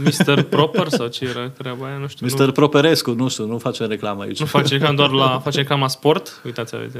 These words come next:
Speaker 1: acest
Speaker 2: Da.
Speaker 1: decor, da. Uh, bun, uh, asta ar fi cu, poate cu Anglia, avem Watford, Liverpool, nu sunt meciuri foarte interesante.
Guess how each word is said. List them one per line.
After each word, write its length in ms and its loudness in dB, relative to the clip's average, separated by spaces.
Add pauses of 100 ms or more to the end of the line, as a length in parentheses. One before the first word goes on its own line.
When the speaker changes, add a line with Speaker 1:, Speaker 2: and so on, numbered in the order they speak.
Speaker 1:
acest 220 -8
Speaker 2:
Da. 60 2
Speaker 1:
decor, 380 -4
da. 120 -8 (600)
Uh, 420 6
bun, 260 2
uh, 440 4
asta 240 2
ar 80 2
fi 340 -4
cu, 140 -8 (600)
poate 320 0
cu 120 -6
Anglia, 340 0
avem 320 0
Watford, 460 -2
Liverpool, 400 -2
nu 20 -4
sunt 200 -4
meciuri 240 -8
foarte 280 -2
interesante. 680 -4